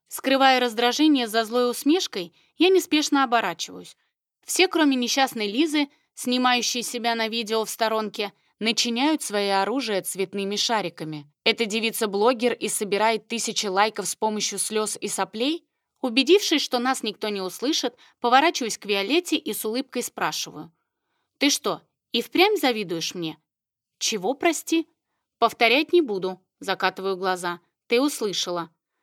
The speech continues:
«Света, я хочу убраться отсюда. Поехали». «Постой, постой», выставляю я вперёд руки. «Ты сдаёшься? Так быстро? Только посмотри, сколько людей ты сюда позвала.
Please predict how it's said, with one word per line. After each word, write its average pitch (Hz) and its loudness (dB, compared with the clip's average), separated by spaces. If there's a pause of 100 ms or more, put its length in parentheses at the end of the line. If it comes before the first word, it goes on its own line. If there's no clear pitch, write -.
(400)
«Света, - 0 (240)
я 240 2
хочу 247 0
убраться 247 0
отсюда. 165 -8 (200)
Поехали». 220 2 (480)
«Постой, 277 4
постой», 311 0 (300)
выставляю 208 0
я 202 0
вперёд 196 -6
руки. 170 -8 (540)
«Ты 247 4
сдаёшься? 208 0 (280)
Так 214 4
быстро? 202 -2 (460)
Только 262 0
посмотри, 294 0
сколько 202 -6
людей 196 0
ты 277 -2
сюда 208 -4
позвала. 220 -2